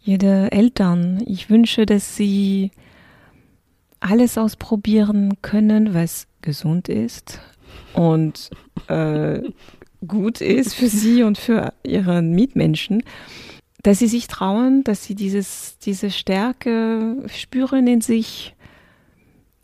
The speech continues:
dass sie die Mo-, die Momente, dass sie das Leben so schätzen lernen und die simple Dinge des Lebens genießen, vor allem.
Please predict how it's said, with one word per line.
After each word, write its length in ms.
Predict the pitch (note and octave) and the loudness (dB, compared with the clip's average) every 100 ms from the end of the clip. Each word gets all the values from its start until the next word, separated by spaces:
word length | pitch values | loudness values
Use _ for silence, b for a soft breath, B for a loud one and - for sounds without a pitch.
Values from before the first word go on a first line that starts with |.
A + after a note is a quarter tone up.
| _ _ - | _ _ 0
dass 280 | G#3 - - | 0 0 -2
sie 160 | G#3+ | -2
die 280 | G3 - G#3+ | -4 0 2
Mo-, 280 | G#3+ G#3+ F#3+ | 4 4 2
die 260 | G#3 G#3 | -2 2
Momente, 640 | G#3 G#3 G3+ A#3+ C4 A3+ A3 | 4 4 4 2 0 -2 0
dass 200 | A3+ - | -2 -4
sie 100 | G3+ | -2
das 240 | G3+ - | -2 0
Leben 460 | G3+ G#3+ A3 A3 G#3+ | 2 2 2 0 -2
so 240 | - G#3 | -4 -4
schätzen 800 | G3 - A3 - - A#3+ A#3 A#3 | -2 -2 -4 -4 -2 0 2 2
lernen 600 | G#3 F#3+ G#3 A3+ A#3 A#3 | 2 2 2 2 2 2
und 480 | G3+ F#3+ F#3+ - - b b b b b b b b _ _ _ _ _ _ _ _ _ _ _ _ _ _ _ - | 0 -2 -4 -6 -14 b b b b b b b b _ _ _ _ _ _ _ _ _ _ _ _ _ _ _ -4
die 200 | G#3 G#3 - | 0 0 -2
simple 520 | F3+ G#3 B3 B3+ A#3 G#3 | -2 4 4 6 2 4
Dinge 320 | G#3 G#3+ G#3+ | 4 4 4
des 220 | G3 - | 2 2
Lebens 460 | F#3+ F#3 F#3+ F#3 - | 0 2 0 -4 -4
genießen, 760 | F#3 F#3 A3+ - F#3 G3 B3 | 0 0 -2 -4 -4 -4 -4
vor 200 | _ - | _ -10
allem. 400 | - E3 F3+ A#3+ | -6 -2 -2 -4